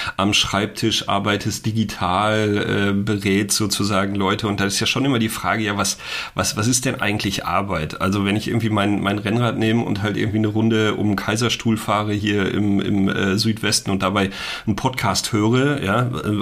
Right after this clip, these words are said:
als Beispiel, ja, den, äh, New Work Chat sozusagen mit spannenden Menschen,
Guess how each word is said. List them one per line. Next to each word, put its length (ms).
als 180
Beispiel, 540
ja, 160
den, 340
äh, 160
New 300
Work 300
Chat 360
sozusagen 580
mit 120
spannenden 400
Menschen, 420